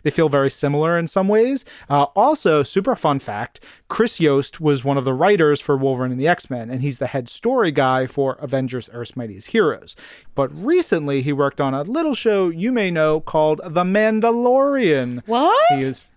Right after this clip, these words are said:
Speaker 2: I'm wearing
Speaker 1: yeah,
Speaker 2: a Baby
Speaker 1: Chris
Speaker 2: Yoda shirt right now.
Speaker 1: Chris was a writer and executive consultant on The Mandalorian. So if you like The Mandalorian,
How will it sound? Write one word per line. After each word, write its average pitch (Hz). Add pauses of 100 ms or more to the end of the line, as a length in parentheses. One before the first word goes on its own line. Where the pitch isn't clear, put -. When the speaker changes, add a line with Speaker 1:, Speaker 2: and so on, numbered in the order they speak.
Speaker 2:
I'm 302
wearing 277
Speaker 1:
yeah, 330
Speaker 2:
a 330
Baby 381
Speaker 1:
Chris 392
Speaker 2:
Yoda 539
shirt 254
right 202
now. 185 (240)
Speaker 1:
Chris -
was 165
a 139
writer 214
and 147
executive 143
consultant 175 (120)
on 147
The 143
Mandalorian. 160 (180)
So 147
if -
you 151
like 170 (320)
The 147
Mandalorian, 160